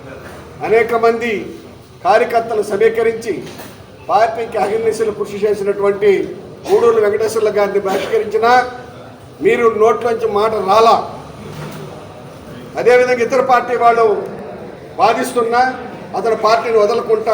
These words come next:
ఈనాటికి కూడా పార్టీలో పనిచేస్తున్నాడంటే అది మాకున్నటువంటి నిబద్ధత, కార్యాచరణ. దాన్ని మీరు పూర్తిగా దృష్టిలో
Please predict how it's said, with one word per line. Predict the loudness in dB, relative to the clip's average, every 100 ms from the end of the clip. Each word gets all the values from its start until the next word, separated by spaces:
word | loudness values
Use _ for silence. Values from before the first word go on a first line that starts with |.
| 2 2
ఈనాటికి | 2 2 2 2
కూడా | 4 4 4 2 -2 -12 -12 -2
పార్టీలో | 0 2 -2 -2
పనిచేస్తున్నాడంటే | -2 0 0 0 2 4 4 4 2 0 -6 -14 -16 -4 -4
అది | 0 0
మాకున్నటువంటి | 2 0 0 0 2 4 4
నిబద్ధత, | 4 2 2 4 2 2 -8 -16 -20 -20 -18 -2
కార్యాచరణ. | 4 4 4 2 0 -2 -6 -12 -16 -18 -18 -20 -2
దాన్ని | 0 0 2
మీరు | 4 6 4 0 -8 -16 -18 -20 -18 -20 -8
పూర్తిగా | -4 -2 -2 2 2 2 -4 -12 -18 -20 -20 -20 -20 -20 -20 -10
దృష్టిలో | -8 -8 0